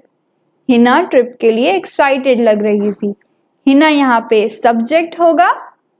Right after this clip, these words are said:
एक्साइटेड जो है वो सब्जेक्टिव कॉम्प्लीमेंट है या फिर सब्जेक्ट के बारे में थोड़ी डिटेल दे रहा है। तो एक्साइटेड कौन लग रही थी?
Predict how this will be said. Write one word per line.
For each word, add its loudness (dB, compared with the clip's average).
एक्साइटेड -2
जो 2
है 0
वो -2
सब्जेक्टिव -2
कॉम्प्लीमेंट 0
है 0
या 2
फिर -2
सब्जेक्ट -2
के 0
बारे 0
में -4
थोड़ी 0
डिटेल 0
दे 4
रहा -2
है। -2
तो 4
एक्साइटेड -2
कौन 0
लग 0
रही 0
थी? 0